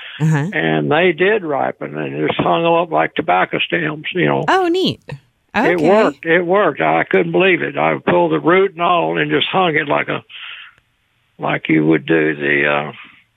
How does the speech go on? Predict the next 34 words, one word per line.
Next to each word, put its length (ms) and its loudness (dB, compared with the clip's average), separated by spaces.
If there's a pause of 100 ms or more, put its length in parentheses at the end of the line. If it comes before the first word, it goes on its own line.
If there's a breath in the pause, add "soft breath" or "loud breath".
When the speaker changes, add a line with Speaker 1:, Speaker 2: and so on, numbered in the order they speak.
(500)
Speaker 2:
tobacco. 500 0
Speaker 1:
Oh, 220 0
that's 260 -4
really 260 -4
cool. 360 -6
Okay, 260 -6
that's 240 -6
good 240 -4
Speaker 2:
Yeah. 60 -4
Speaker 1:
to 40 -8
know. 460 -2 (140)
Yeah, 300 -4
Speaker 2:
Well, 100 -2
Speaker 1:
yeah. 240 0
Speaker 2:
it 100 0
worked. 460 0
It 160 0
worked. 440 0
Speaker 1:
Okay. 640 -4
All 160 -10
right, 300 -8
good. 340 -6
Yeah, 300 -6
if 140 -6
you 80 -4
don't 240 -2
have 240 -4
room 300 -2
to 140 -2
hang 300 0
a 60 -2
whole 200 -4
plant 460 -6
up, 320 -2